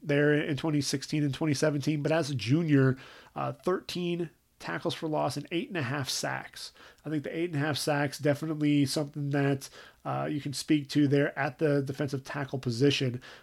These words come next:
Uh, plays with a very quick get off, um, allows him to shoot gaps and, and get early penetration into the backfield. Um,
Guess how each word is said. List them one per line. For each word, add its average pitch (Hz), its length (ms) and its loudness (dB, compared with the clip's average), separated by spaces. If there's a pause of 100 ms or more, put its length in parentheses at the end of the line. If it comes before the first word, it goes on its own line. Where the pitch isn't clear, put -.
(100)
Uh, 117 240 -6
plays 180 300 2
with 185 100 4
a 151 60 2
very 151 240 6
quick 165 260 0
get 139 180 4
off, 139 360 4 (360)
um, 131 420 0
allows 135 340 2
him 135 60 0
to 143 80 0
shoot 147 260 0
gaps 135 400 2
and, 139 180 -4
and 135 400 -6
get 147 240 -4
early 151 260 4
penetration 147 640 0
into 143 160 -2
the 135 60 -4
backfield. 131 600 2 (420)
Um, 135 520 -2